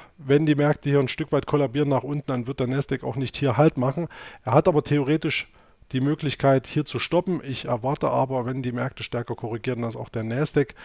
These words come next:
hier nochmal in Richtung viertausenddreihundertfünfzig zurückfallen könnte. Gar keine Frage. Ähm, kann ich mir gut vorstellen. Im bullischsten Fall, wie gesagt, sehen wir gar nicht so einen tiefen Rücksetzer, sondern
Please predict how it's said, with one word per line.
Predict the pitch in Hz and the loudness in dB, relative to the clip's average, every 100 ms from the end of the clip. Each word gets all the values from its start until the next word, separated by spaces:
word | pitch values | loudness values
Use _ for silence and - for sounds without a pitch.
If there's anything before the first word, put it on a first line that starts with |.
| - - | -20 -10
hier | - | -4
nochmal | 131 127 127 | -2 0 0
in | 120 | 0
Richtung | 127 - 123 | -2 -4 -6
viertausenddreihundertfünfzig | 139 127 117 110 120 117 - 175 - 135 | -6 -4 -4 -2 -4 -4 -4 -6 -6 -8
zurückfallen | - 135 - 131 123 | -6 -6 -2 0 0
könnte. | 143 175 175 | 0 0 2
Gar | 139 143 | 2 2
keine | - 135 123 | 2 0 -2
Frage. | - 127 160 180 - - - - - | -2 0 4 4 2 -6 -18 -18 -4
Ähm, | 135 139 127 | 0 0 0
kann | 139 | 0
ich | 139 | 0
mir | 139 | 0
gut | 127 175 | -2 -6
vorstellen. | - 165 165 175 170 165 - - - | -4 -2 2 6 6 6 0 -14 -10
Im | 135 123 | -6 -2
bullischsten | 160 151 - 139 | 0 -2 -4 -2
Fall, | 151 143 | 4 4
wie | 139 | 4
gesagt, | 131 127 135 - | 4 4 4 2
sehen | - 143 | 0 2
wir | 151 | 2
gar | 135 | 0
nicht | 135 127 | -2 -2
so | 139 | -6
einen | 123 | -6
tiefen | 135 127 | -6 -6
Rücksetzer, | 123 131 - 127 131 | -8 -6 -4 -2 -2
sondern | 113 117 117 113 | -2 -2 -4 -6